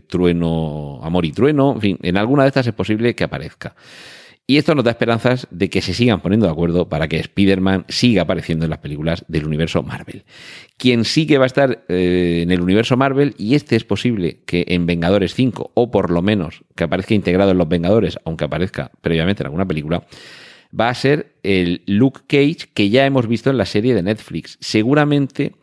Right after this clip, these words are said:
junto a Daredevil, la mejor de todas las series que en Netflix se hicieron del universo Marvel. Había otras un poquito, a ver, Jessica Jones también está muy bien,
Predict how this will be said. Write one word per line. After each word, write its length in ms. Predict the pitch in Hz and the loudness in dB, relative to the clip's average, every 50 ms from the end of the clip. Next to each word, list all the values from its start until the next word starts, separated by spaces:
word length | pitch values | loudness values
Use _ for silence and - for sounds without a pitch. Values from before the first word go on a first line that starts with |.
| _ - _ _ _ | _ -20 _ _ _
junto 340 | _ - 113 110 98 104 | _ -4 -4 0 0 2
a 20 | 101 | 2
Daredevil, 600 | 107 117 117 113 117 113 113 123 131 135 - - _ | 4 2 4 4 2 2 4 2 2 2 0 -4 _
la 280 | - - 95 98 98 98 | -2 0 2 2 2 0
mejor 500 | 95 95 - - - 107 98 87 - - - | 0 -2 -4 -2 0 0 0 0 -4 -10 -12
de 200 | 82 78 82 82 | -6 -4 -4 -2
todas 240 | - - 87 92 92 | 0 0 2 2 2
las 140 | 85 82 | 0 0
series 400 | - 85 82 85 90 92 101 - | 0 0 0 2 2 0 0 -2
que 380 | - - - 80 82 87 57 69 | -4 -4 0 0 2 2 0 0
en 180 | 76 76 76 82 | -2 -4 -2 -2
Netflix 460 | 90 92 - - - 95 104 107 - | -2 -2 -4 -4 -2 -2 0 0 0
se 60 | 98 | -2
hicieron 360 | 82 - 87 82 82 98 107 - - - - - - _ | -2 0 0 0 0 0 -2 -2 -8 -16 -20 -20 -10 _
del 140 | - 90 85 | -2 0 2
universo 340 | 85 85 78 78 - - 73 | 2 2 2 0 -2 -2 -2
Marvel. 420 | 95 117 123 98 82 73 - - - - - - - - - | -2 -2 0 -2 -2 -4 -4 -8 -14 -20 -20 -20 -16 -12 -10
Había 320 | - - - - 80 80 | -8 -6 -4 -2 -2 0
otras 240 | 85 85 85 82 - | 0 0 -2 -2 -2
un 100 | 85 80 | -4 -4
poquito, 720 | - 82 78 76 87 80 - 87 87 87 87 85 - - - - - - - - - | -4 -6 -6 -4 -6 -2 0 2 2 4 2 2 0 -4 -10 -20 -20 -20 -20 -12 -8
a 80 | - | -6
ver, 140 | - - - | -6 -6 -6
Jessica 340 | - - - - 87 90 82 78 | -6 -6 -6 -4 -4 -4 -2 0
Jones 220 | 87 101 98 85 | 0 0 0 0
también 240 | 82 85 82 82 80 | 0 -2 -2 -2 -4
está 200 | 76 - 76 73 | -4 -6 -6 -6
muy 120 | 73 73 | -4 -2
bien, 360 | 85 107 123 127 127 127 127 | 0 2 2 4 2 2 0